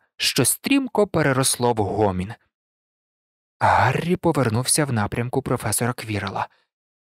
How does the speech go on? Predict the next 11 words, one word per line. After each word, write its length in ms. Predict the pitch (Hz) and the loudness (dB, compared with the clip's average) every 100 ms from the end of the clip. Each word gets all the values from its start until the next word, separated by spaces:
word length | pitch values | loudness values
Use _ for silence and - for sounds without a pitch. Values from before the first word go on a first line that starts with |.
| - | -8
Їм 320 | - 107 98 - | -2 -2 -2 0
треба 340 | 135 147 123 | 2 2 2
було 260 | 120 123 - | 2 2 2
поговорити. 680 | 127 135 147 139 - - - _ _ _ _ _ _ - | 0 2 0 -2 -4 -8 -12 _ _ _ _ _ _ -2
Той 180 | 110 101 | -2 -2
поникло 680 | - 101 127 190 - 214 | -2 -2 0 -2 -2 -4
клигав 600 | 220 - 135 156 151 151 | -4 -4 0 2 2 0
назад 400 | 143 139 117 156 - | -2 -2 -2 -4 -6
до 200 | 139 143 | -2 0
свого 380 | - 131 117 117 | 0 -2 -2 -4
крісла. 520 | - 110 - - | -6 -6 -4 -2